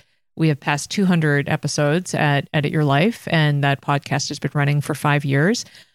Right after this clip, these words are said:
And you have been a regular guest there, and I've said it many times, and it, it,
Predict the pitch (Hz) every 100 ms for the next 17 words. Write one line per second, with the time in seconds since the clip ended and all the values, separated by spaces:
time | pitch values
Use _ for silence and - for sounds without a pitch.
0 | _ _ - 170 170 277 285 185 202 175
1 | 170 175 170 170 170 175 165 160 160 156
2 | 156 151 147 - 170 226 - - 156 151
3 | 151 143 156 151 151 139 160 151 151 156
4 | 156 214 226 220 170 147 151 165